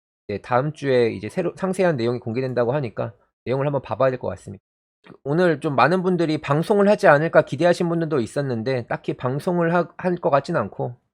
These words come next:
어제 제가 말했죠. 할 내용이 없어가지고 방송을 못 할 것 같다. 딱 그 이유인 것 같습니다. 겉만 이렇게 화려하게 막 포장한 것 같지만 막상 내용을 까보게 되면 아무것도 없습니다.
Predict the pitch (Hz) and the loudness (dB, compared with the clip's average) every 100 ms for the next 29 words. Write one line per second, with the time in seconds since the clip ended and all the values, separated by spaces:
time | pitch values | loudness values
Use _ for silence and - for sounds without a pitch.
0 | _ _ _ - 160 214 202 165 147 - | _ _ _ 0 2 4 6 6 4 2
1 | 165 - 220 135 143 180 151 120 160 156 | -4 4 4 6 4 4 2 2 4 4
2 | 143 127 120 120 151 98 101 147 123 98 | 4 0 -2 -2 -2 -4 0 0 0 -2
3 | - 98 104 - _ _ _ _ _ - | -2 -8 -8 -16 _ _ _ _ _ -4
4 | - 160 180 185 151 107 - 113 101 104 | 0 2 2 2 0 0 -4 -10 -10 -14
5 | _ _ _ _ _ 139 185 196 175 156 | _ _ _ _ _ 2 6 6 6 2
6 | 165 - 214 202 175 123 120 120 98 - | 0 4 8 8 8 6 4 2 0 -4
7 | 175 185 180 143 113 - 131 123 110 - | 0 2 2 2 0 -2 -6 -4 -4 -4
8 | 135 120 147 139 165 170 160 123 123 101 | 0 2 2 2 2 0 -4 -4 -4 -4
9 | 143 147 107 - 101 95 110 | -4 -4 -6 -8 -12 -12 -18